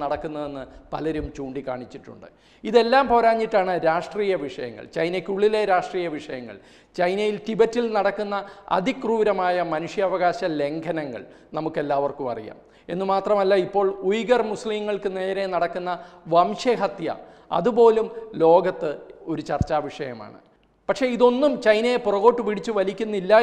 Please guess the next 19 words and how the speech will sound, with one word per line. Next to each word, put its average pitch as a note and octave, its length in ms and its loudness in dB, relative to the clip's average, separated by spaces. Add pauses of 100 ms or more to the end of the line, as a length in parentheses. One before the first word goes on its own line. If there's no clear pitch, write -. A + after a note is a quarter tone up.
എന്നുള്ളതിൻ്റെ G3 600 0
ഏറ്റവും F#3 300 -2
അവസാനത്തെ A#3 540 0
ഉദാഹരണമാണ് E3 640 0 (340)
ഇന്ന് E3+ 220 -2 (240)
ലോകം F#3+ 420 6
നേരിടുന്ന D3+ 420 -2 (400)
കോവിഡ് E3+ 440 -2
മഹാമാരി. A#2+ 520 -6 (560)
ചൈനയിലെ A3+ 540 4
വുഹാൻ G#3+ 340 4
പ്രവിശ്യയിലെ G#3+ 560 0 (120)
പരീക്ഷണശാലയിൽ G3+ 920 0 (200)
ഉണ്ടായ F#3+ 380 6 (480)
ഈ - 20 -2 (180)
കോവിഡ് G3+ 420 4 (100)
വൈറസ്, F#3 460 4 (420)
ആ - 20 4 (100)
വൈറസ് G#3+ 360 6